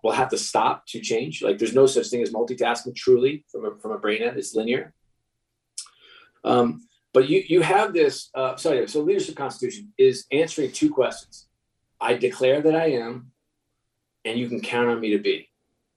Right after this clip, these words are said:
And for, for me to, when I'm at my, again, when I'm living my best self, and, and I, I'm not trying to preach here. I, I fall down more than I stand up. Um, but I know that when I'm my best self, uh, the leadership constitution sits in my bathroom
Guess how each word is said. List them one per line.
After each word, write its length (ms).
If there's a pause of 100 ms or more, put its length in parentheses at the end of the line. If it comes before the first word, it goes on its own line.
(920)
And 140
for, 500
for 240
me 500 (540)
to, 680 (100)
when 120
I'm 80
at 140
my, 180
again, 280
when 100
I'm 60
living 200
my 80
best 240
self, 180
and, 200
and 140
I, 300
I'm 140
not 240
trying 200
to 140
preach 220
here. 200
I, 360 (360)
I 120
fall 300
down 260
more 180
than 100
I 60
stand 360
up. 200 (280)
Um, 200
but 160
I 140
know 340
that 180
when 120
I'm 100
my 140
best 340
self, 360 (800)
uh, 120
the 100
leadership 300
constitution 460
sits 280
in 200
my 180
bathroom 560